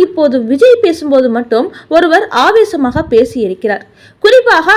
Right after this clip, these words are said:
அந்த துறை சம்பந்தப்பட்ட அமைச்சர் யாரும் பேசவில்லை. இலங்கையில் உள்ள தொழிலாளர் சமூக கூட்டமைப்பு தலைவர் என் பி சுப்பிரமணியம் என்பவர் விஜய்க்கு எதிராக கருத்து தெரிவித்துள்ளார். அந்த செய்தியில் இந்தியா இலங்கை இடையே எப்படிப்பட்ட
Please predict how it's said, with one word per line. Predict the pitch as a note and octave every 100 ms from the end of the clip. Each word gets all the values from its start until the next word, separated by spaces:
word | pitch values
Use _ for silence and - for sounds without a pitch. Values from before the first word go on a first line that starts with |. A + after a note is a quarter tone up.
| -
அந்த | B3+ D#4+ E4
துறை | F4 G#4 G#4+
சம்பந்தப்பட்ட | D#4 D#4 D#4+ D4 C4+ B3+
அமைச்சர் | A#3+ D#4+ E4+ C4+
யாரும் | A3 A3+ D#4+
பேசவில்லை. | A#3 C4 C#4+ A3 G#3 - _ _ _
இலங்கையில் | C4+ E4 A4 A#4 G#4
உள்ள | F#4 F4+ G#4
தொழிலாளர் | C#4+ D#4+ E4+ D#4+ F4 - -
சமூக | C#4+ E4 G#4 F#4+ E4
கூட்டமைப்பு | C#4 C#4+ C4+ B3+ C4 A3+
தலைவர் | G#3 A3+ E4+ - A#3+
என் | C4+ E4
பி | D#4+
சுப்பிரமணியம் | C#4+ A3 D4 D4 C#4 C4+ G#3+ G3
என்பவர் | F#3+ G#3 D#4 A3 _ -
விஜய்க்கு | C4 E4 A4 G4+ D4+
எதிராக | C#4 A#3+ D4+ A#3+
கருத்து | B3 - C#4
தெரிவித்துள்ளார். | G3+ G3+ G3 F#3 G3 - - _ _ - B3
அந்த | F4 A#4+ A#4
செய்தியில் | C#4 C4+ B3+ A3 D#4+ A4 _ _ - C4+
இந்தியா | A4 A#4+ A#4+ A#4 B3+
இலங்கை | C4+ D#4 C#4
இடையே | A#3+ A3+ B3+ D#4+ A#3
எப்படிப்பட்ட | B3+ G4+ G4 D#4+